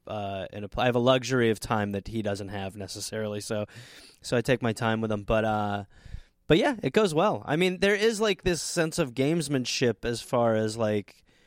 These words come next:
you know, it is fun to tell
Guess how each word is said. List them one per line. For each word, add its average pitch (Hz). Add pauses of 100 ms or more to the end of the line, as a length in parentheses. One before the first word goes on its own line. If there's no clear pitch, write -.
(300)
you 131
know, 104
it 123
is 156
fun 131
to 110
tell 123